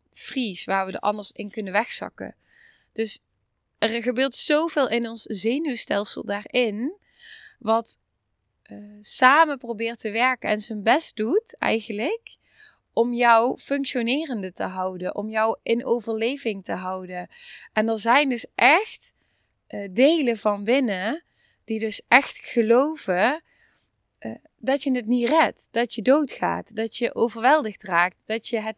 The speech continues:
niet aan kan. En pas als er genoeg veiligheid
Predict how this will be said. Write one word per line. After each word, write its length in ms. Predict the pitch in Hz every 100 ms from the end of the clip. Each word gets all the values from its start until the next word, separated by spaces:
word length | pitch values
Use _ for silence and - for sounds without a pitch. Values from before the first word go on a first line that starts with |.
| -
niet 260 | 220 220
aan 300 | - 262 330
kan. 400 | 254 190 190 180 - - - - -
En 220 | 214 214
pas 320 | - 285 -
als 240 | - 233 -
er 120 | 226
genoeg 560 | - 214 208 254 415 -
veiligheid 960 | - 262 254 233 - 208 196 190 -